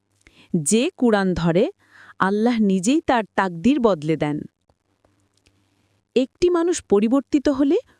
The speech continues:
পুরো সমাজ পরিবর্তিত হতে পারে। বন্ধুরা, যদি গল্পটি আপনাদের ভালো লেগে থাকে, এসআর ভয়েস বাংলা চ্যানেলটি সাবস্ক্রাইব করবেন।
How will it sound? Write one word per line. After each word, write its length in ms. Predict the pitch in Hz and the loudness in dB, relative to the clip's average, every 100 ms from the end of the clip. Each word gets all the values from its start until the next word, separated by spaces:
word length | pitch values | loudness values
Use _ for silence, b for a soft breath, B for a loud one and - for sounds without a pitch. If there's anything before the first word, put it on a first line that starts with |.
| _ | _
পুরো 180 | 254 277 | 0 2
সমাজ 600 | - - 247 254 311 - | 0 -2 2 2 0 0
পরিবর্তিত 600 | 220 180 160 - - 165 | 0 0 -2 -4 -6 -4
হতে 260 | 160 160 160 | -2 -2 -2
পারে। 300 | 156 147 - - _ _ _ _ _ _ _ _ - _ _ - | -4 -6 -8 -14 _ _ _ _ _ _ _ _ -20 _ _ 0
বন্ধুরা, 500 | 208 208 196 226 269 - _ _ b b b b | 2 2 2 0 -2 -8 _ _ b b b b
যদি 220 | 208 226 | 0 0
গল্পটি 520 | 190 190 180 233 220 | 2 2 2 -2 0
আপনাদের 420 | 247 240 247 247 254 | 0 0 0 0 -2
ভালো 300 | - 170 185 | 0 0 2
লেগে 240 | 214 233 | 0 0
থাকে, 280 | 247 262 - 453 b b b b b | 0 0 0 -4 b b b b b
এসআর 420 | 226 262 - 311 | 2 2 2 0
ভয়েস 380 | 190 180 269 285 | 2 2 2 0
বাংলা 320 | 254 240 208 | 0 2 0
চ্যানেলটি 520 | - 175 170 165 302 453 b b | 0 -2 -2 0 -2 -2 b b
সাবস্ক্রাইব 640 | - 180 170 - 196 208 262 | -4 -2 -2 -2 0 0 -2
করবেন। 400 | - 170 147 151 | 0 0 0 -4